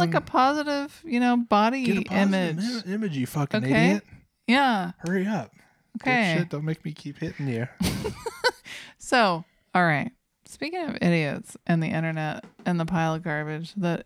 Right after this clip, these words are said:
Speaker 1: is the internet,
Speaker 2: Yeah.
Speaker 1: I would like to bring us to, uh, the topic at hand.
Speaker 2: Oh.
Speaker 1: H-, what do you
Speaker 2: Amazing.
Speaker 1: think about
Speaker 2: Dude,
Speaker 1: that?
Speaker 2: smooth
Speaker 1: Wasn't that
Speaker 2: transition.
Speaker 1: smooth?
Speaker 2: That was killer.
Speaker 1: <laughs> Just waiting for my moment over
Speaker 2: I
Speaker 1: here.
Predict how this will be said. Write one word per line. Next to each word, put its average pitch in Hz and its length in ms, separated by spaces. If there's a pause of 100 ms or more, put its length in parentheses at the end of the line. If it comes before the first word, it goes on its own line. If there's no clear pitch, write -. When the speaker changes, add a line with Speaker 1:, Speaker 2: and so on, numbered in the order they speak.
Speaker 1:
is 185 200
the 160 120
internet, 156 480 (380)
Speaker 2:
Yeah. 208 100
Speaker 1:
I 302 460 (680)
would 202 160
like 196 180
to 196 80
bring 175 180
us 185 180
to, 226 200
uh, 170 100
the 160 120
topic 175 460
at 156 120
hand. 185 420
Speaker 2:
Oh. 185 280 (520)
Speaker 1:
H-, - 20
what 127 100
do 120 60
you 202 100
Speaker 2:
Amazing. 208 280
Speaker 1:
think 214 160
about 196 200
Speaker 2:
Dude, 175 100
Speaker 1:
that? 208 320
Speaker 2:
smooth 139 520
Speaker 1:
Wasn't 151 100 (120)
that - 100
Speaker 2:
transition. 139 640
Speaker 1:
smooth? 202 640
Speaker 2:
That - 120
was 135 100
killer. 196 400 (120)
Speaker 1:
<laughs> - 140
Just 339 260
waiting 339 260
for 220 180
my 202 160
moment 190 340
over 151 100
Speaker 2:
I 156 100
Speaker 1:
here. 156 100